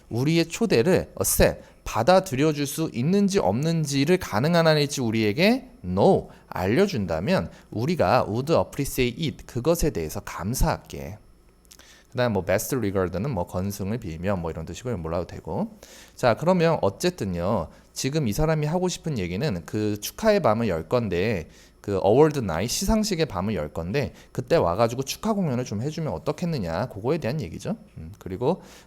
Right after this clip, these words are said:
우리의 그 초대를 네가 받아들여줄 수 있는지 그걸 알려달라 우리에게. 그러면은 우리가 정말 감사할 것 같다.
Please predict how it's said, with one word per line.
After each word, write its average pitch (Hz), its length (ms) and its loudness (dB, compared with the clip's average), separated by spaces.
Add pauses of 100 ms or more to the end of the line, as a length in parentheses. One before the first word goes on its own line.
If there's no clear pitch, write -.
우리의 127 420 0
그 113 120 -8
초대를 175 420 -2
네가 104 200 -2
받아들여줄 113 680 -4
수 - 160 -10
있는지 92 580 -4
그걸 92 300 -6
알려달라 80 720 -4
우리에게. 82 640 -8 (320)
그러면은 92 560 -4
우리가 90 280 -8
정말 87 300 -10
감사할 98 440 -8
것 123 120 -8
같다. - 380 -10